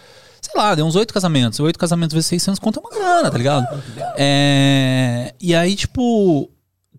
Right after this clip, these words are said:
aí que que eu, eu fui lá, tal, não sei o quê. Eu tava pra, pra, quase pra pegar um computador <laughs> lá como forma de pagamento, porque o cara não tinha como pagar. Por quê? Casamento, o problema é isso, cara.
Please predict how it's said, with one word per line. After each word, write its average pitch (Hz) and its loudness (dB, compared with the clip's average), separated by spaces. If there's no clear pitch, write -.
aí 170 -2
que - -14
que - -2
eu, 190 -2
eu 127 -2
fui 180 -2
lá, 160 -2
tal, 165 -4
não 165 -2
sei - -8
o 156 -6
quê. 202 -2
Eu 175 2
tava 208 -2
pra, 196 -6
pra, - -10
quase - -2
pra - -2
pegar 285 -4
um 247 2
computador 226 -2
<laughs> - -20
lá 170 -2
como 226 0
forma 226 0
de 220 -6
pagamento, 262 0
porque - -8
o - -4
cara 254 -2
não 302 -8
tinha 302 -4
como 180 -4
pagar. 139 -6
Por 277 2
quê? 104 -4
Casamento, 185 0
o - -14
problema 175 0
é 175 2
isso, 110 -4
cara. - -12